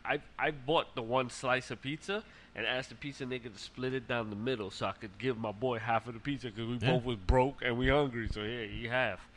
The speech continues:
Speaker 1: 'Cause one thing my dad said was, "No matter what, you feed whoever you could feed."
Speaker 2: Oh, yeah. Uh, when, shit, I got my first job, I was, like, ten. By the time I was already twelve,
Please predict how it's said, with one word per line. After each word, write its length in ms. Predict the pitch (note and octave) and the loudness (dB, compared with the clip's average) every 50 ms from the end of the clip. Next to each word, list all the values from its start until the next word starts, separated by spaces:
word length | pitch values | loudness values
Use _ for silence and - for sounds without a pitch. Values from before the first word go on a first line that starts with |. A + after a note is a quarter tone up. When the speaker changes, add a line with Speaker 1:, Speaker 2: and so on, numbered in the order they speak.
| - - - - - | -20 -18 -18 -8 -4
Speaker 1:
'Cause 120 | - B2+ | -2 2
one 140 | A#2 C3+ D3+ | 4 4 4
thing 140 | D3+ E3 D3+ | 4 2 0
my 80 | C#3+ C3+ | 0 2
dad 220 | B2+ C#3 C3+ C3 | 2 2 2 2
said 100 | - C#3+ | 0 -2
was, 220 | B2 A2+ G#2+ G2+ G2 - - - - - | -4 -4 -4 -6 -8 -12 -14 -16 -14 -8
"No 120 | - G#2 G#2 | -6 -4 0
matter 220 | G#2+ A#2 A#2 A2+ A2+ | 2 2 2 2 2
what, 260 | A2+ B2 A#2 - - - - - - - - - - - | 2 2 2 2 0 -4 -16 -20 -20 -20 -20 -20 -14 -12
you 120 | A2 A2+ | -10 -10
feed 340 | G#2+ - - B2 B2 B2 A#2+ | -10 -8 -6 -4 -4 -4 -4
whoever 340 | B2 A#2+ A2+ A2+ A2+ G#2 A2 | -4 -2 0 0 0 0 -2
you 180 | G#2 G2+ A2 G#2+ - | -4 -6 -8 -10 -10
could 100 | - G2 | -12 -12
feed." 300 | - - G#2+ F#2 E2+ D2+ - - - - | -8 -8 -8 -8 -8 -12 -16 -6 2 6
Speaker 2:
Oh, 140 | C3 D3 A2+ E2+ | 6 8 8 6
yeah. 180 | D#2+ A#2 G2+ E2+ - - - - - - - - - - - | 6 4 2 2 -2 -6 -14 -20 -20 -20 -20 -20 -18 -4 0
Uh, 140 | - A2+ G#2 | 2 2 4
when, 680 | G2+ G#2+ G#2+ G#2 G2+ F#2+ F2+ F#2 F#2 F#2 F#2 - - B1 | 6 8 8 8 6 4 2 0 0 0 -2 -2 -4 -4
shit, 220 | - - A2+ F#2+ - | 0 2 4 4 4
I 80 | - E2+ | 4 4
got 140 | A2 A#2 | 4 4
my 120 | A#2 G#2+ G#2+ | 6 6 6
first 260 | - - B2 A2+ G#2+ | 8 8 8 6 6
job, 320 | - A#2+ B2 C#3+ C#3+ B2+ A#2+ | 4 2 4 4 4 6 6
I 60 | A#2 | 6
was, 80 | A#2 A2 | 6 6
like, 160 | G#2+ F#2 - | 4 4 4
ten. 300 | - G#2 A2 B2 B2+ B2 - - - - - - - - - - - | 4 4 4 4 0 -2 -8 -12 -20 -20 -20 -20 -20 -20 -10 0 4
By 80 | G#2 G2+ | 6 6
the 80 | G2+ | 6
time 200 | - - G#2+ A2+ | 6 4 4 6
I 120 | A#2 A#2 A#2 | 6 8 8
was 160 | A#2 A#2 A2+ | 10 10 10
already 300 | A#2 A2+ A#2 A#2 A#2 G#2+ | 10 8 8 6 4 4
twelve, 420 | G2 - - G#2 G#2 A2+ B2 C3 | 6 8 8 8 8 6 4 0